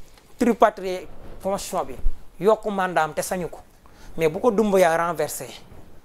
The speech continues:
lan moo tax peuple Guinée génn di ko tàccu? Te ñëpp xam nañ ne dëkk yi bëgguñ coup d'état. I B K def la même chose, nit ñi di ko renverser, nit ñi di tàccu.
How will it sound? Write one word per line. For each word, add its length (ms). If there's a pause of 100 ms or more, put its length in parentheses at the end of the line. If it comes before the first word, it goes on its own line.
(100)
lan 80
moo 140
tax 200
peuple 320
Guinée 240 (160)
génn 240
di 100
ko 120
tàccu? 320 (140)
Te 80
ñëpp 200
xam 160
nañ 160
ne 120
dëkk 220
yi 100
bëgguñ 260
coup 140
d'état. 240 (800)
I 140
B 180
K 240
def 180
la 160
même 180
chose, 320 (160)
nit 100
ñi 140
di 80
ko 120
renverser, 500 (260)
nit 120
ñi 140
di 140
tàccu. 320